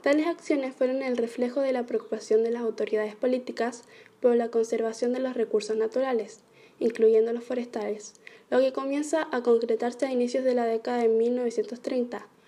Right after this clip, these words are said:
periodo que coincide con la promulgación, en el año mil novecientos treinta y uno, el Decreto Supremo número cuatro mil trescientos sesenta y tres,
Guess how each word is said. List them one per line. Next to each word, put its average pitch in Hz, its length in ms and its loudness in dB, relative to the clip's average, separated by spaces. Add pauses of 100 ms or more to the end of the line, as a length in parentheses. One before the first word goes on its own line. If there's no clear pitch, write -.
(280)
periodo 247 520 2
que 240 140 -8
coincide 240 440 4
con 240 140 -2
la 226 140 0
promulgación, 247 760 -2 (540)
en 269 60 2
el 277 120 2
año 311 220 2
mil 320 200 2
novecientos 302 440 -2
treinta 262 320 -2
y 254 80 0
uno, 220 240 4 (100)
el 233 160 2
Decreto 247 380 0
Supremo 240 480 0 (200)
número 240 480 2 (380)
cuatro 240 280 2
mil 247 260 2
trescientos 233 580 0
sesenta 226 380 2
y 247 80 -2
tres, 269 400 -4